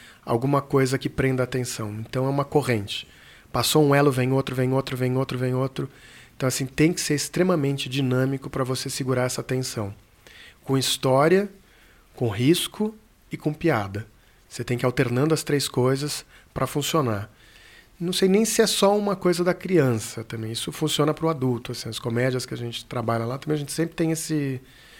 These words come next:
esse olhar pra não deixar a coisa desacelerar. Então, sabe quando você acabou de ver aquele filme que você fala, "Nossa, eu ri tanto, mas eu nem lembro de todas as piadas"? Essa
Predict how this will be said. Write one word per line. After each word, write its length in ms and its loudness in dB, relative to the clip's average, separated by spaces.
esse 240 2
olhar 360 2
pra 140 -6
não 140 0
deixar 320 2
a 40 -2
coisa 600 2
desacelerar. 800 -2
Então, 760 -2
sabe 200 -6
quando 120 4
você 100 -2
acabou 300 4
de 120 0
ver 100 2
aquele 240 -2
filme 300 -4
que 40 -10
você 60 -6
fala, 220 -2
"Nossa, 240 0
eu 40 2
ri 120 -6
tanto, 260 0
mas 100 2
eu 60 2
nem 120 0
lembro 580 2
de 160 -8
todas 340 2
as 100 -4
piadas"? 480 0
Essa 400 -2